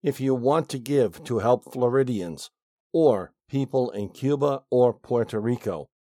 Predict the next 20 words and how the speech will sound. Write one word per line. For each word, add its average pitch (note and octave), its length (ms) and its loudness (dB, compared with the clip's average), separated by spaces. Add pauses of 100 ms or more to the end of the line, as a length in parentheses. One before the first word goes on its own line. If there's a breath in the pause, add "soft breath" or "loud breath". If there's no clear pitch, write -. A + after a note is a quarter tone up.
(340)
please F#3+ 460 0
research B2+ 680 -4 (100)
who D#3+ 160 4
you C#3 220 -2
may C3 220 0
use A#2+ 500 0
to A2+ 140 -8
do D#3+ 240 0
that G#2+ 300 0
with, G#2 320 -4 (400)
unless A#2 440 0
they C3+ 200 -2
have G#2+ 320 -4
a G#2 180 -4
well-recognized A#2 1300 -2
name A2+ 340 -2 (320)
like B2+ 220 -4
the C3+ 100 -6
Red C#3 280 -4
Cross. D3 580 -8